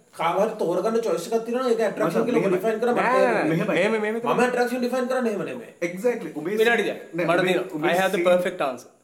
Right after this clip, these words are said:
Speaker 3: Wait. Okay. Hold on. අපි හිතමු පාටි එකක් තියෙනවා.
Speaker 1: හ්ම්.
Speaker 3: We get drunk.
Speaker 1: හ්ම්.
Speaker 3: ඩ්‍රන්කන් කෑල්ලෙන් බානුව ගන්නේ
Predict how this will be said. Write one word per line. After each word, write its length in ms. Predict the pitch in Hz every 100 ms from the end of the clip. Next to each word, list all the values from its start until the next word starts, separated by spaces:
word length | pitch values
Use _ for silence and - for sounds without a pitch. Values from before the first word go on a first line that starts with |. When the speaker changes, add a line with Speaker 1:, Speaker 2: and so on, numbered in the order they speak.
| _ _ _
Speaker 3:
Wait. 180 | 135 120 - _ _ _ _ 147
Okay. 200 | 123 - _ _ _ _ _ -
Hold 140 | 147
on. 60 | - - _ -
අපි 100 | 147 156
හිතමු 240 | 156 226 - _ _ _ _ _ _ _ _ _ _ _
පාටි 240 | 180 180 180
එකක් 200 | 196 -
තියෙනවා. 260 | 127 - _ _
Speaker 1:
හ්ම්. 200 | 151 156 _ _ _ _ _ _ _
Speaker 3:
We 120 | 135 190
get 200 | 208 170
drunk. 200 | 160 131 - _ _
Speaker 1:
හ්ම්. 180 | 156 151 - _ _ _ _ 139
Speaker 3:
ඩ්‍රන්කන් 500 | 131 160 185 208 208
කෑල්ලෙන් 360 | 208 196 202 202
බානුව 240 | 185 185 190
ගන්නේ 300 | 185 208